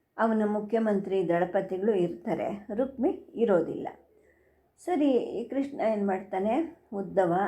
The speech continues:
ಸಾತ್ಯಕಿ, ಶಕ್ರದೇವ, ಪುನರ್ದತ್ತ, ಅಗ್ರವನ, ದ್ಯುನ, ಗರುಡಮುಖ ಮತ್ತು ಗರಿಗಳ ವೈನತೆಯ ಇವರೆಲ್ಲರ ಜೊತೆಗೂ ಅಲ್ಲಿಗೆ ಬರ್ತಾನೆ. ಆಗ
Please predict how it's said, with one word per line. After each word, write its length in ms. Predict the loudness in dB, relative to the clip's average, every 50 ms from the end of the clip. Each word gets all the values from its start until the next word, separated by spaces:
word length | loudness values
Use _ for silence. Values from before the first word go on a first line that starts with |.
| -2 -6
ಸಾತ್ಯಕಿ, 880 | -10 -8 -6 -4 -4 -4 -6 -8 -8 -8 -8 -6 -8 -8 -8 -8 -12 -18 _ _ _ _ _
ಶಕ್ರದೇವ, 680 | -4 -4 -4 -4 -2 0 0 2 2 2 2 2 2 0 0 -2 -4 -6 -8 -8
ಪುನರ್ದತ್ತ, 680 | -4 0 2 2 2 2 0 0 -2 -2 -4 -4 -4 -2 -2 -2 -4 -4 -6
ಅಗ್ರವನ, 560 | -6 -4 0 2 2 2 2 2 0 0 0 -2 -2 -4 -2 0
ದ್ಯುನ, 240 | 0 0 2 2 2 2 2 0 0 -2 -8 -16 -20 -20 -20 -20 _ _ _ _ _ _ _ -10 2
ಗರುಡಮುಖ 640 | 4 6 6 6 6 6 6 4 4 0 -2 -2
ಮತ್ತು 480 | -2 -2 -2 -4 -4 -4 -4 -4 -4 2
ಗರಿಗಳ 440 | 4 4 4 6 4 4 4 6 6
ವೈನತೆಯ 640 | 6 4 4 4 2 0 -2 -2 0 0 0 0 0 0 -2 -2 -2
ಇವರೆಲ್ಲರ 440 | -2 0 2 2 2 2 0 0 0
ಜೊತೆಗೂ 420 | 4 4 4 4 4 0 0 0
ಅಲ್ಲಿಗೆ 400 | -2 -2 -4 -4 -4 -2 -2 2
ಬರ್ತಾನೆ. 560 | 2 2 2 2 -2 -8 -8 -8 -10 -12 -12 -18 _ _ _ _ _ _ _ _ -6
ಆಗ 280 | -4 -2 -2 0 0